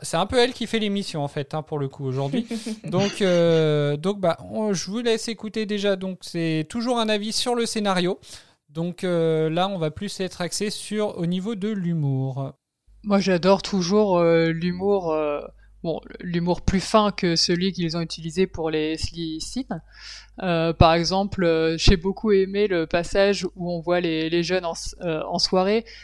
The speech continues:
Speaker 3: qui appellent le docteur Keanu Reeves, ou encore, euh, quand Rose, euh, affirme que feu les frères Bogdanov sont les plus calés en sciences extraterrestres et que c'est pas le, le docteur. C'est le genre de choses que j'ai, j'ai beaucoup apprécié.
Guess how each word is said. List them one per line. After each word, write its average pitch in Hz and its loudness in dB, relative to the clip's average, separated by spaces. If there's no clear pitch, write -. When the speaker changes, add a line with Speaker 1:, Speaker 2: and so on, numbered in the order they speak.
Speaker 3:
qui 185 8
appellent 190 2
le 170 2
docteur 180 0
Keanu 185 0
Reeves, 185 -2
ou 185 0
encore, 196 2
euh, 156 2
quand 180 -2
Rose, 226 4
euh, 170 2
affirme 214 2
que 160 0
feu 220 4
les 156 2
frères 180 0
Bogdanov 170 -2
sont 202 -2
les 165 0
plus 202 -4
calés 196 6
en 180 0
sciences 185 -4
extraterrestres 175 -2
et 175 -6
que 170 -6
c'est 160 -2
pas 202 8
le, 165 4
le 165 2
docteur. 165 -6
C'est - -6
le 165 -4
genre 170 -2
de 175 0
choses 220 -2
que 190 -4
j'ai, 156 -4
j'ai 165 -4
beaucoup 180 -4
apprécié. 180 -2